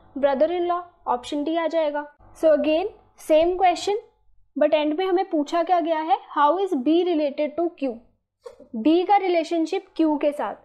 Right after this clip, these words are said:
तो अगर आप यहाँ ध्यान से देखो कि P and Q husband wife हैं जिनका सन है C,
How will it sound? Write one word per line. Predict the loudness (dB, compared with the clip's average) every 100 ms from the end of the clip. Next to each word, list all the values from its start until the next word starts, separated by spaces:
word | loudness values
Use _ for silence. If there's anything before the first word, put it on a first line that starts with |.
| _ _ 0
तो |
अगर | 2 4 4
आप | 2
यहाँ | 0 -2
ध्यान | -2 -2 -4
से | -2
देखो | -2 -2 -4 -6 -10 -10 -6
कि | -6 -8 -2
P | 2 4
and | 2 2
Q | 0 -2
husband | -2 -4 0 0 2
wife | 2 2
हैं | -2 -8 -12 _ -4
जिनका | 0 2 2
सन | 0 -4 0 2 2
है | 0 -2 -4
C, | -6 -6